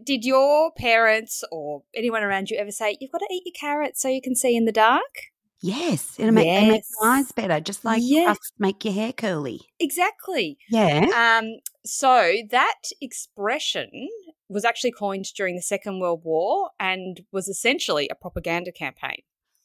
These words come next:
Speaker 2: Oh.
Speaker 1: Mm, so during the nineteen forty Blitzkrieg, uh, the German Luftwaffe often struck their enemy, England, um, under the cover of darkness. In order to make it more difficult for the German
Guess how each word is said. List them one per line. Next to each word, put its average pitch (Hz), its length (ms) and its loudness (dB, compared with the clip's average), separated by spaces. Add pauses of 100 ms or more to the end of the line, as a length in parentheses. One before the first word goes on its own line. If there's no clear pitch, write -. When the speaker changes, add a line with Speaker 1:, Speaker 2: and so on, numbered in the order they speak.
(600)
Speaker 2:
Oh. 139 240 -6
Speaker 1:
Mm, 240 540 -8
so - 180 -2
during 254 460 2
the 226 320 2
nineteen 202 560 -4
forty 185 320 -6
Blitzkrieg, 170 680 -4 (340)
uh, 175 260 -2
the 170 140 -8
German 208 340 -2
Luftwaffe 185 800 -8 (100)
often 196 340 -4
struck - 360 -2
their 180 180 0
enemy, 180 460 -4 (320)
England, 165 340 -2 (360)
um, 175 500 0 (100)
under 196 240 2
the 180 100 -4
cover 170 360 0
of 160 100 -8
darkness. - 760 -8 (100)
In 269 120 6
order 277 280 8
to 294 140 -6
make 240 280 0
it - 80 -8
more 233 260 4
difficult 277 460 -4
for 233 100 -12
the 214 100 -8
German 214 380 -2